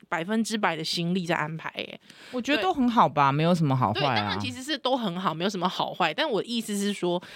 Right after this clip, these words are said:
Speaker 1: 就是其实他们有他们的苦衷，因为像我们全职父母，有时候看假日父母说，“哦，贵景送哦。”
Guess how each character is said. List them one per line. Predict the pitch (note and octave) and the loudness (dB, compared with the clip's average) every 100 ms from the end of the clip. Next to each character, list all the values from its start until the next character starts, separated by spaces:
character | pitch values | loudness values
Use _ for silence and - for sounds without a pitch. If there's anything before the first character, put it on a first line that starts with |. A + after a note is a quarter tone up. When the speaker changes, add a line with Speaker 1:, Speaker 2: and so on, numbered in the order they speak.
| - | -10
Speaker 1:
就 | - | -2
是 | C#4+ | 0
其 | - B3 | 0 0
实 | B3+ | -2
他 | A#3+ C#4 | 0 0
们 | B3+ | 0
有 | F3+ | -2
他 | D#3+ | -2
们 | F#3 | -4
的 | E3 | -6
苦 | - D3 | -12 -12
衷， | D3 F3 | -8 -2
因 | |
为 | D#4+ | 2
像 | F4 | 2
我 | A3+ | 0
们 | F3 E3 | -2 -2
全 | F#3 | -4
职 | F#3+ | -4
父 | A3+ | -6
母， | D#3+ | -6
有 | |
时 | D3+ | -4
候 | G#3 | -4
看 | B3+ | -2
假 | A3+ G#3+ | 0 0
日 | |
父 | G#3 | 0
母 | D#3+ | -2
说 | D#3 F3+ | -4 -4
，“哦， | E3 | -4
贵 | G3+ | -6
景 | E3+ D#3 | -8 -8
送 | F#3+ E3 D3+ | -8 -8 -10
哦。” | D3+ | -14